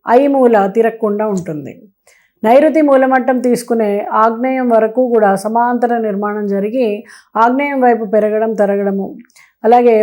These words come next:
వాయువ్య వైపు పెరగడం, తరగడం జరగదన్నమాట. దీనివలన యజమాని కుటుంబానికి ఎలాంటి దృష్టి దోషం లేకుండా, యజమానికి సుఖ సంతోషాలను ఇచ్చేదిలా ఉంటుంది ప్రహరీ నిర్మాణం. ప్రహరీ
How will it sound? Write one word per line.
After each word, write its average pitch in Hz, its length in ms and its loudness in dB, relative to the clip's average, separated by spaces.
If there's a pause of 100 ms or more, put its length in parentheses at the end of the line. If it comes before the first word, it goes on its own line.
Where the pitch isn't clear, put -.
(100)
వాయువ్య 254 520 2
వైపు 233 280 0
పెరగడం, 220 440 0
తరగడం 202 360 -2 (120)
జరగదన్నమాట. 180 600 -4 (120)
దీనివలన 185 420 -2 (720)
యజమాని 285 480 2
కుటుంబానికి 233 500 2 (140)
ఎలాంటి 269 480 2
దృష్టి 240 300 -2
దోషం 226 340 -2
లేకుండా, 202 400 -4 (640)
యజమానికి 254 520 0 (160)
సుఖ 240 140 -2 (140)
సంతోషాలను 240 560 0
ఇచ్చేదిలా 220 480 0 (280)
ఉంటుంది 202 300 -6 (100)
ప్రహరీ 190 260 -4 (100)
నిర్మాణం. 175 400 -10 (760)
ప్రహరీ 233 300 2